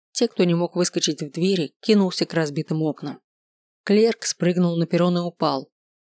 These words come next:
Судя по его стонам, он сломал ногу. Дородная дама хотела последовать его примеру, но застряла в окне и теперь оглушительно верещала. Перепугавшись, пассажиры, оставшиеся в вагоне, хлынули к дверям.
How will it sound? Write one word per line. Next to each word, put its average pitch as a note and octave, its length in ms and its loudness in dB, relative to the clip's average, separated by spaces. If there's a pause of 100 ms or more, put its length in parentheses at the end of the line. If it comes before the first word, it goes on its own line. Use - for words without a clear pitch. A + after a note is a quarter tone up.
(140)
Судя A3+ 280 -2
по - 80 0
его D#3+ 160 2
стонам, F#3+ 400 2
он D#3+ 120 -4
сломал E3+ 480 0
ногу. E3 460 -4 (800)
Дородная F#3 540 2
дама G3 260 2
хотела F#3 300 -2
последовать E3 520 -6
его F3 140 -2
примеру, F3+ 580 -2 (280)
но F#3+ 260 2
застряла F#3 500 0
в F3 60 -4
окне D3+ 420 -2 (380)
и A#3+ 80 0
теперь B3 420 -2
оглушительно G3+ 840 0
верещала. G3 680 -2 (920)
Перепугавшись, A#3 800 0
пассажиры, F#3 560 0
оставшиеся E3 640 -2
в D3 40 -12
вагоне, D#3 520 0 (140)
хлынули G#3 520 2
к F#3 80 -6
дверям. E3 520 0